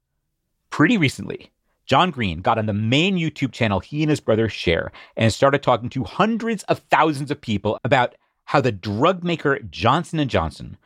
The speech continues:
was using legalistic drug patent games to deny access to life-saving tuberculosis medicine to millions of people in poor countries. And John Green wanted anybody listening to stand up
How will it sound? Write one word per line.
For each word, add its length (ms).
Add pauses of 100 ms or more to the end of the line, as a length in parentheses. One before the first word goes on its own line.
(220)
was 160
using 360 (260)
legalistic 1000 (140)
drug 500
patent 420
games 400 (300)
to 200 (120)
deny 720
access 400
to 120
life-saving 960 (180)
tuberculosis 920
medicine 400 (320)
to 80
millions 580
of 100
people 440 (260)
in 140
poor 240
countries. 500 (420)
And 140
John 240
Green 380 (280)
wanted 280 (140)
anybody 340
listening 480 (160)
to 100
stand 480
up 180